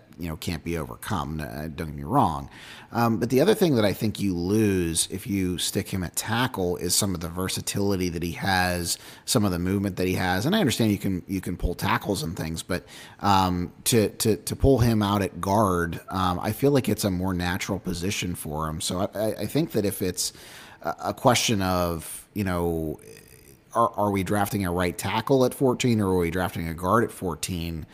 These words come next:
Um, you know, it, and, and if you were drafting, you know, somebody that's a right tackle, then it, it almost makes the move even worse because there's so many right tackles in this draft. Um,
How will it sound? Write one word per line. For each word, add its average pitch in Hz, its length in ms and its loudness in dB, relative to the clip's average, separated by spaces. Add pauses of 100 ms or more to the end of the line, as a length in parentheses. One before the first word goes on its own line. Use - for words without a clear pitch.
(520)
Um, 82 880 0 (340)
you 107 100 -2
know, 87 260 0 (340)
it, 139 220 6
and, 131 160 4
and 120 320 2
if 110 120 0
you 110 120 4
were 120 300 6
drafting, 101 800 2
you 98 80 -4
know, 95 100 0
somebody 92 320 0
that's 87 200 -2
a 95 40 0
right 87 300 -2
tackle, 98 420 -2
then 87 140 -2
it, 87 180 -4
it - 80 -4
almost 104 280 -2
makes 87 180 -4
the 90 80 -4
move 87 180 -2
even 80 280 -6
worse 87 440 -2 (480)
because 101 220 2
there's 90 160 2
so 104 220 4
many 104 200 2
right 90 240 0
tackles 90 640 -2
in 92 240 -2
this 80 220 -4
draft. 85 720 0 (220)
Um, 85 680 0